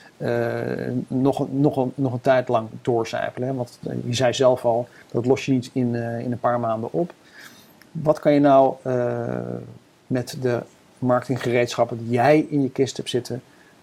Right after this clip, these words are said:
daaraan doen om de zaak, nou, misschien iets te versnellen, eh, of in ieder geval duidelijk te maken van, "Ja, jongens, kom op,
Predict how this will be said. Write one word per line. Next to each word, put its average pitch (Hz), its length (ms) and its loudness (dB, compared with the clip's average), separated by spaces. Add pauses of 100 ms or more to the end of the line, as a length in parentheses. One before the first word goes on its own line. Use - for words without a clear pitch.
daaraan 120 340 -2
doen 135 260 2
om 127 120 -2
de 123 80 0
zaak, 110 300 -2 (160)
nou, 131 120 -6
misschien 123 220 -8
iets - 100 -10
te 139 100 0
versnellen, 147 600 0 (380)
eh, 120 200 -6
of - 140 -6
in 123 60 -6
ieder 127 140 -2
geval 120 140 -4
duidelijk 143 380 6
te 123 100 -8
maken 117 380 -4
van, 135 140 -2
"Ja, 143 100 2
jongens, 147 320 -2
kom 147 100 -2
op, 151 120 0